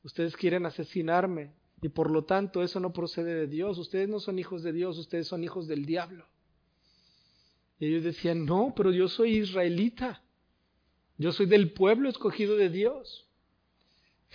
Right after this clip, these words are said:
Y Jesús le dice, "Pero la verdad no mora en ustedes,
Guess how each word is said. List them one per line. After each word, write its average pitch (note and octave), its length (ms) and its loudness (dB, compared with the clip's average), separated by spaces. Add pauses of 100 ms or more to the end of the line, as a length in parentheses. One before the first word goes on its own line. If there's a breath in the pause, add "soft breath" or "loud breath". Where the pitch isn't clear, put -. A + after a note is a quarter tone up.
(560 loud breath)
Y F#3 80 2
Jesús F#3 320 2
le G3+ 120 6
dice, G3 280 4
"Pero F#3 160 4
la F#3 120 8
verdad F3 280 4
no G#3 100 2
mora G#3+ 220 4
en G#3+ 100 4
ustedes, G#3+ 760 4